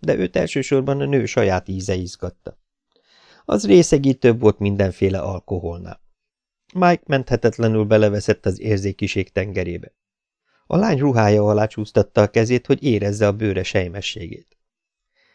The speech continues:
Tara nyögdécselt bele Mike szájába. A férfi ujjai időközben rátaláltak Tara melltartójára.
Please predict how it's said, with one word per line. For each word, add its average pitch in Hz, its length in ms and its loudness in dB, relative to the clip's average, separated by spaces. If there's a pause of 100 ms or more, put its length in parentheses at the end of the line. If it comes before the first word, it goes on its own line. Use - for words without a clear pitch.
(140)
Tara 139 240 2
nyögdécselt 113 840 0
bele 101 240 0
Mike 92 320 -6
szájába. - 640 -10 (800)
A 117 100 2
férfi 202 480 0
ujjai 135 400 0
időközben 135 520 -2
rátaláltak 107 680 -2
Tara 101 240 0
melltartójára. 95 960 -8